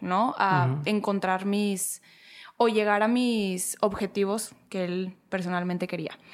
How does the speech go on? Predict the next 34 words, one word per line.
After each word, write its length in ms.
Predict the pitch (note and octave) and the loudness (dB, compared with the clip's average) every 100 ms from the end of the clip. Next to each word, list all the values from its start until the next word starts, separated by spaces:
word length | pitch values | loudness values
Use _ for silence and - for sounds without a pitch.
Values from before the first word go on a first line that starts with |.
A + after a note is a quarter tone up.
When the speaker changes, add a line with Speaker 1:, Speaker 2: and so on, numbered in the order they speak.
| - - - - - - | -20 -18 -16 -18 -14 -2
Speaker 1:
Entonces 400 | A3 A3+ G#3+ G#3 | -2 0 -2 0
yo 100 | G#3+ | 2
le 60 | F#3+ | 2
digo, 140 | F#3 | 2
"Va". 240 | F3 - - _ _ _ _ - - _ _ - | 0 -2 -16 _ _ _ _ -20 -20 _ _ -8
Yo 280 | G#3 C4 C#4+ | 0 2 4
en 100 | D4 | 4
mi 120 | D#4 | 2
consulta 800 | D#4+ D4 C4+ B3 A3+ G3 - - - | 0 0 2 0 0 -2 -2 -12 -20
veo 360 | - G3+ G#3+ G#3+ | -10 0 2 4
mucho 580 | G#3+ G#3+ - A3+ A3 G#3+ | 2 0 0 2 4 4
el, 200 | G3+ F#3 | 2 0
el 200 | G3 F#3+ | 0 0
área 220 | F#3+ G3 | 0 2
de 80 | G3+ | 2
alimentación 600 | G3+ F#3+ F#3 F3 F3+ F3+ | 2 0 -2 -4 -4 -4
consciente, 800 | F#3 F3+ F3 A3 A3 G#3+ G#3+ A#3+ - | -4 -4 0 2 2 0 0 -2 -4
el, 520 | G3 F#3 F3+ F3+ F3 - | -4 -4 -6 -6 -6 0
la 200 | G3+ G3 | 2 4
onda 220 | G3+ G#3 | 2 2
está 220 | G#3 G#3 | 0 0
emocional, 760 | G#3+ G#3+ G#3 F#3+ F#3 G3 D4 C4+ | 2 2 2 0 0 0 0 0
que 100 | G#3+ | -2
también 300 | G3 G3 G3 | 0 0 0
la 100 | G#3+ | 0
he 60 | |
trabajado 400 | G#3 G3+ G3 F#3 | 2 0 0 -2
con 180 | - F#3 | -2 -2
Pedro 240 | F#3 F#3 | 0 0
Luis 220 | F3+ F#3+ F#3+ | 0 -2 -2
un 100 | F#3+ | -2
poquito, 400 | F#3+ C3 C#3 C#4 | 2 4 4 2
Speaker 2:
Ujú. 80 | - - - - | 0 -18 -20 -4
Speaker 1:
Pero 320 | A#3+ B3 B3+ | 2 2 2